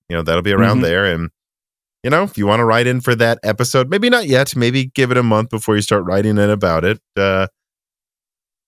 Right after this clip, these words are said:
Speaker 1: don't forget to do that. It's, it's been crazy. This has already been going on for four years,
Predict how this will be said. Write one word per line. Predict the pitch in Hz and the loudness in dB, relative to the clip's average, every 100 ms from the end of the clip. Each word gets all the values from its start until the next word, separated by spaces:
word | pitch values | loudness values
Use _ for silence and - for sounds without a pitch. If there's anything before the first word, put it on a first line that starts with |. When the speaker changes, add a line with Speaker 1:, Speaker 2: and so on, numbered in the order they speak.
| _ - | _ -4
Speaker 1:
don't | 101 | -2
forget | 107 127 131 | 0 0 0
to | 131 | 0
do | 117 113 | 2 2
that. | 76 82 | 0 -2
It's, | - | -4
it's | 98 - | -6 -2
been | 117 | -4
crazy. | 110 113 110 95 | 0 0 0 -4
This | 90 | -6
has | 92 | -4
already | 87 82 | -2 -2
been | 80 | -4
going | 76 73 73 | -4 -4 -4
on | 69 | -6
for | - | -12
four | 64 65 | -16 -12
years, | 62 62 - - | -12 -12 -14 -16